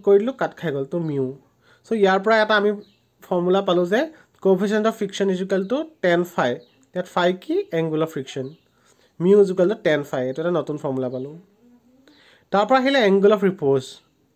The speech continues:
ইফ দ্য এংগুল অফ ইনক্লিনেশ্যন আলফা অফ দ্য প্লেন to the horizontal is such that the body begins to move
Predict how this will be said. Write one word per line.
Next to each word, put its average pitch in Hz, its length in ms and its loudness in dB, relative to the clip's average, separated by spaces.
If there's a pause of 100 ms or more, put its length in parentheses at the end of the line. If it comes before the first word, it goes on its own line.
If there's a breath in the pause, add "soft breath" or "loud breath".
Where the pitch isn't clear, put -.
(520 soft breath)
ইফ 214 180 -2
দ্য 254 60 4 (100)
এংগুল 226 240 4 (140)
অফ 262 60 -8 (320)
ইনক্লিনেশ্যন 226 680 0
আলফা 185 400 0 (340)
অফ 185 60 -6 (100)
দ্য 220 60 2 (140)
প্লেন 208 260 4 (600 loud breath)
to 208 80 -4
the 214 120 2
horizontal 196 600 2 (160)
is 196 200 -2
such 185 300 -2
that 185 240 0 (260)
the 190 80 -4
body 180 360 -2
begins 190 420 -2
to - 140 -4
move 180 240 0